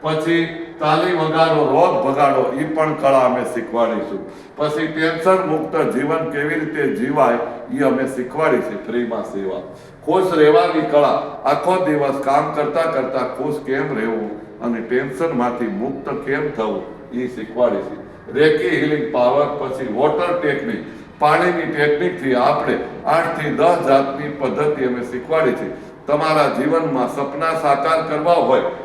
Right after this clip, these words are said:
તો પાણી પીને સપના સાકાર થઈ શકે. ધનની, ધનની પ્રાપ્તિ કરવી હોય તો પાણીને પીતા પીતા ધનની પ્રાપ્તિ કેવી રીતે કરવી જોઈએ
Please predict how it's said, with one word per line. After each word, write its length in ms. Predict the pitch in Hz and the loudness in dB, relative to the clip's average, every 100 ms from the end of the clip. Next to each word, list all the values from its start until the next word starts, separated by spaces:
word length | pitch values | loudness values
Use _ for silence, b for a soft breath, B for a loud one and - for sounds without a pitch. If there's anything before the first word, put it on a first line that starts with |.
| - - | -12 -6
તો 180 | 135 - | -4 4
પાણી 400 | 151 151 160 151 | 6 6 2 0
પીને 260 | 151 139 | 0 0
સપના 520 | 127 135 135 139 135 | -2 -4 -4 -4 -2
સાકાર 460 | 127 123 127 127 - | 2 2 2 -2 -2
થઈ 160 | 120 120 | -4 -4
શકે. 360 | 120 107 113 - B B B - - | -4 -6 -6 -6 B B B -20 -6
ધનની, 360 | 190 196 160 131 | -2 -2 -2 -4
ધનની 500 | 123 147 - 175 - | 2 2 2 -2 0
પ્રાપ્તિ 440 | 156 143 - 175 | 2 2 0 -4
કરવી 360 | 165 160 160 156 | -2 -2 0 2
હોય 200 | 151 165 | 4 4
તો 220 | - 143 | 2 -4
પાણીને 500 | - 139 143 147 135 | 0 0 0 -2 -4
પીતા 320 | 135 135 160 | -6 -6 -4
પીતા 380 | 160 135 135 127 | -2 -4 -4 -6
ધનની 380 | 107 123 127 123 | -2 -4 -4 -6
પ્રાપ્તિ 400 | 123 123 - 135 | -2 -2 -2 -6
કેવી 360 | - 131 135 | -2 0 0
રીતે 240 | - - 143 | -4 -4 -4
કરવી 400 | - 127 - - | 0 0 0 -2
જોઈએ 580 | 117 117 104 - - | -2 -2 -2 -6 -14